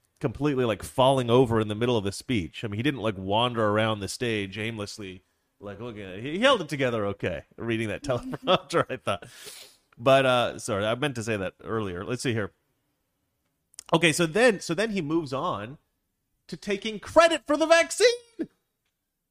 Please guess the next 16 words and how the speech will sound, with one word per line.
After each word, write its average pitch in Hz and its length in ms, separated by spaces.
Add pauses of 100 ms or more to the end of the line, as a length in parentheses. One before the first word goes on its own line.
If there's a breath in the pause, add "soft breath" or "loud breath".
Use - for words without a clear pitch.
(400)
He's 392 140
taking 349 320
credit 339 300
for 339 80
the 349 100
vaccine. 339 480
He's 202 160
going 285 300
around, 233 540
he's, 196 160
he's, 202 220
like, 196 160
saying 254 300
in 214 160
his 240 180
speech, 170 480